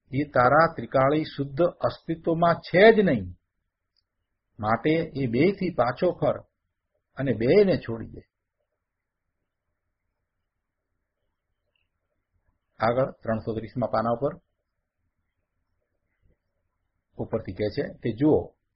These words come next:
આ બંધ અધિકાર છે. એમાં અહીં એમ વાત લીધી છે કે આત્મા ખરેખર સ્વભાવથી અકારક જ છે, પરંતુ સ્વદ્રવ્યને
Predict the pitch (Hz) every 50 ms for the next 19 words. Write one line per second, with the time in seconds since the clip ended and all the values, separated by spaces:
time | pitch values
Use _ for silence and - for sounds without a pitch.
0 | _ _ _ - - 123 135 135 127 123 135 139 131 120 110 120 113 - 117 107
1 | 101 95 - - - 95 92 _ _ _ _ _ _ _ _ _ _ _ _ _
2 | _ _ _ _ _ _ _ _ _ - 120 123 135 160 165 160 151 139 139 139
3 | 151 151 151 131 123 135 165 180 165 131 131 131 135 131 - 120 110 113 - 165
4 | - - 127 104 110 123 _ _ _ _ _ _ _ _ _ _ _ _ - 127
5 | 117 107 107 - - 123 120 127 139 143 151 160 160 - - 117 117 127 127 -
6 | 135 139 151 151 151 - - 101 90 104 110 113 120 123 127 - - 143 147 156
7 | 170 - _ _ - 120 131 151 165 156 - 117 110 113 117 113 - 113 104 92
8 | - _ - - - 90 82 _ _ _ _ _ _ _ _ _ _ _ _ _
9 | _ _ _ _ _ _ _ _ _ _ _ _ _ _ _ _ _ _ _ _
10 | _ _ - 147 160 190 202 190 180 - 156 147 147 151 180 190 - _ _ _
11 | _ _ _ _ _ _ - - - 143 175 208 220 190 185 180 175 160 165 170
12 | 165 170 170 170 170 190 -